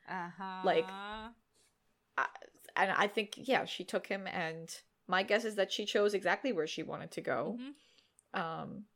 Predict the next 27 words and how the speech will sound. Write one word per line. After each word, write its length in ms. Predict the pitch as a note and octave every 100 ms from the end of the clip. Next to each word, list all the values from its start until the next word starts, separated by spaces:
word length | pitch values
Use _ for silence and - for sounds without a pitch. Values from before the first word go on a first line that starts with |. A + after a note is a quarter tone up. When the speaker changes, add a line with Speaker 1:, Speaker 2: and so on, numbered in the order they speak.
| _
Speaker 2:
and 220 | F3+ E3
we'll 100 | D#3+
find 280 | E3+ D#3+ D#3+
out 280 | D#3 D3+ -
in 80 | F3
subsequent 460 | - - - F#3
sections 320 | - F#3 E3 E3+
where 80 |
that 160 | D#3 D#3+
is. 340 | F#3+ - G#3 G#3+
Speaker 1:
Yep. 160 | A3 - _ _ -
Speaker 2:
But 100 | E3+
I 80 | E3+
don't 180 | G3+
think 200 | - E3+
that 120 | D3+ -
she 200 | - D3
went 200 | D3+ -
anywhere 460 | D3+ B2+ - - -
because 300 | F3+ - -
he 140 | C#3
forced 380 | - - - -
her 80 | -
or 180 | - G1+
anything 220 | F#3+ -
like 120 | G3
that. 300 | - - -